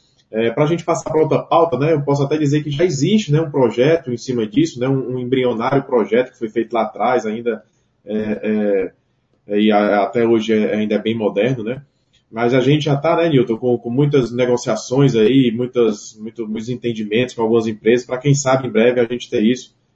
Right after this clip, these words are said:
quem sabe poderá ser, ser uma novidade em breve. Eu até vou pular pra outra pauta, senão a gente fica demais nesse, nesse assunto, mas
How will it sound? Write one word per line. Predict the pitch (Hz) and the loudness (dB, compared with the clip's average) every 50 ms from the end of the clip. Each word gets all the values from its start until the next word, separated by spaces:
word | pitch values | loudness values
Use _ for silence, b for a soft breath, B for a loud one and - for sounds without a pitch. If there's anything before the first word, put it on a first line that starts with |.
| _ _ | _ _
quem | - 110 | -12 -10
sabe | 107 - 117 120 - | -4 -2 -2 -2 0
poderá | - 117 110 113 117 117 | 0 0 2 2 2 0
ser, | 117 - - 110 110 113 113 107 107 101 | 0 0 0 2 2 2 2 0 0 -2
ser | - - 117 110 | -4 -6 -6 -4
uma | 110 | -2
novidade | 113 113 110 110 107 110 110 120 123 | 0 0 2 2 2 2 0 0 0
em | 110 | 0
breve. | 104 92 92 107 | 0 0 2 4
Eu | 127 | 2
até | 139 143 - - - | 2 2 0 -2 0
vou | 147 156 165 165 | 2 2 2 2
pular | - 170 170 160 | 2 2 2 4
pra | 160 160 151 | 4 4 4
outra | 143 151 139 | 4 4 2
pauta, | - 156 151 147 147 143 | 4 4 4 4 2 2
senão | 147 151 | 0 0
a | 143 | 0
gente | 143 143 143 - | 2 2 2 0
fica | 147 139 139 | 0 0 0
demais | 131 135 131 131 131 135 131 | 0 0 0 0 0 0 0
nesse, | 135 131 - - 123 | -2 -4 -4 -4 -6
nesse | 120 127 123 - 139 | -4 -4 -4 -4 -4
assunto, | 123 - - - 143 143 143 139 | -4 -2 -2 0 0 0 0 0
mas | 139 139 139 139 - _ | 0 0 0 0 -4 _